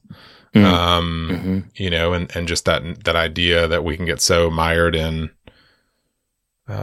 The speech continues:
Speaker 2: uh, accumulation and
Speaker 1: Yeah.
Speaker 2: clutter and clatter that we forget to just kinda be present. And if,
Speaker 1: Mm-hmm.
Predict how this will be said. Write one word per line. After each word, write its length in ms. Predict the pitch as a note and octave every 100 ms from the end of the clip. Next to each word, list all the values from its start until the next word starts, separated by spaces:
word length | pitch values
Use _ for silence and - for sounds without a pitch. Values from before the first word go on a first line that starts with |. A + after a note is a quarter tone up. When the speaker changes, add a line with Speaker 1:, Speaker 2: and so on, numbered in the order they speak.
| F#2+ - -
Speaker 2:
uh, 420 | G2+ A#1 C2 - - - - - - _ _ _ -
accumulation 920 | - - F#2+ F2 F2 - E2+ F2 E2+ - _ _ E2+
and 420 | E2+ E2+ E2 E2
Speaker 1:
Yeah. 320 | F2+ E2 D#2+ - _ _ _ _ _ - - _ -
Speaker 2:
clutter 340 | G2 F#2 E2+
and 120 | E2
clatter 460 | - G2+ F#2 E2+ F2+
that 140 | F2+
we 240 | F2 E2+ D#2
forget 680 | F#2+ E2 F2+ F2 - - - _ _ _ _ _ _ -
to 100 | E2+
just 260 | E2 -
kinda 160 | F2+ E2
be 100 | E2
present. 460 | - G2 E2+ F#2+ - -
And 280 | F#2 F2 F2+
if, 180 | F#2+ F#2
Speaker 1:
Mm-hmm. 220 | F#2+